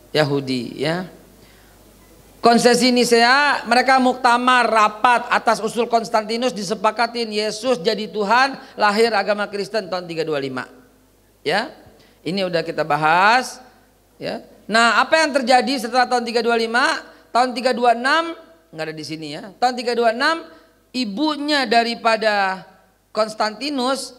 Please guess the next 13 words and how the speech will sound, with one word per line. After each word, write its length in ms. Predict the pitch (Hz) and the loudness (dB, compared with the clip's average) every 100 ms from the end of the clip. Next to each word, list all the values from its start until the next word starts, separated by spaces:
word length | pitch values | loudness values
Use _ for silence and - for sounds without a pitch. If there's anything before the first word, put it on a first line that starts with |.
| 196 | -8
namanya 640 | 208 214 233 254 262 233 - _ _ _ | -6 -4 -4 -4 -6 -8 -16 _ _ _
Ratu 400 | - 208 208 233 | -4 -4 0 -2
Helena. 640 | 190 214 220 220 220 156 123 - _ _ _ _ _ _ _ _ - - _ _ _ _ | 0 0 0 -2 -4 -10 -12 -20 _ _ _ _ _ _ _ _ -20 -20 _ _ _ _
Eh, 160 | 214 247 | -4 -2
wanita 480 | 233 262 277 294 320 | 0 2 2 2 2
kan 160 | 339 262 - - _ | 0 -2 -12 -20 _
lebih 300 | 220 220 220 | -4 -2 -2
gede 180 | 233 247 | 0 2
emosinya 560 | 240 240 226 190 208 180 | 2 -2 -2 -4 -4 -4
daripada 480 | 165 175 175 175 175 | -4 -4 -4 -2 -2
akalnya, 480 | 196 208 196 180 | -2 -2 -2 -8
bener 240 | 175 214 240 | -8 -6 -4
nggak? 220 | 165 120 | -4 -6